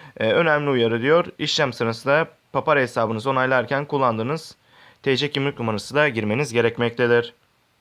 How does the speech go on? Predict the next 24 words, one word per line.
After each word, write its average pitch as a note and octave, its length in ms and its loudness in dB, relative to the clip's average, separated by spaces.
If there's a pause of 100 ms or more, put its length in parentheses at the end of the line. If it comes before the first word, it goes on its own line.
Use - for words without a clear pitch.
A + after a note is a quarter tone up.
(1300)
Videomuz C#3+ 560 0
bu F3+ 60 -4
kadardı. C#3 600 4
Umarım C3+ 400 2
videomuzu D3 440 -2
beğenmişsinizdir. D3 1200 0 (320)
Videoyu A#2+ 360 0
beğendiyseniz D#3+ 760 0
aşağıdan D#3 420 0
beğen C#3 220 4
butonuna B2 300 2
tıklamayı B2 300 0
unutmayın. D#3 480 0 (420)
Kanalımıza E3+ 680 2
abone D3+ 320 2
değilseniz D3+ 460 -4
lütfen D#3 220 -2
abone C3+ 380 2
olun. B2 300 2 (380)
Bir A#2 120 2
sonraki C3+ 440 0
videomuzda C#3 540 0
görüşmek B2 480 -2
üzere. C#3+ 420 2